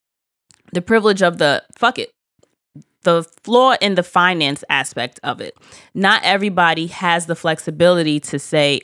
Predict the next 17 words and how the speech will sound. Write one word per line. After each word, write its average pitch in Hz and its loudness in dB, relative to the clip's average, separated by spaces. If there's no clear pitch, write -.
"I'll 151 2
buy 156 0
it 127 -4
when 139 -4
I 131 -2
get 131 -8
there." - -12
Um, 156 2
not 180 2
everybody 185 0
has 165 0
the 160 -6
flexibility 170 -2
to 143 -4
say, 143 -2
you 165 -4
know, 147 0